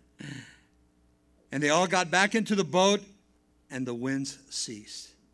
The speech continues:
Peter took his eyes off the Lord. Men and women of faith are supposed to please God. The Bible says that Enoch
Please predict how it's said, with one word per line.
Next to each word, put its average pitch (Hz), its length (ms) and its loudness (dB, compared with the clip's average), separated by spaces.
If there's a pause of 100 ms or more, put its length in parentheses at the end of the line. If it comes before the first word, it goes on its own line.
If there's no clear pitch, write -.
(600)
Peter 147 380 -8
took 143 300 -14
his 120 180 -14
eyes 113 300 -14
off 104 240 -20
the - 80 -20
Lord. 95 360 -20 (600)
Men 226 280 4
and 240 180 6
women 262 300 6
of 247 140 2
faith 117 560 -8 (800)
are 165 120 -2
supposed 190 520 -4
to 175 80 -8
please 208 560 -4
God. 107 340 -6 (560)
The 156 80 -6
Bible 254 260 2
says 226 260 4
that 202 140 4
Enoch 214 440 4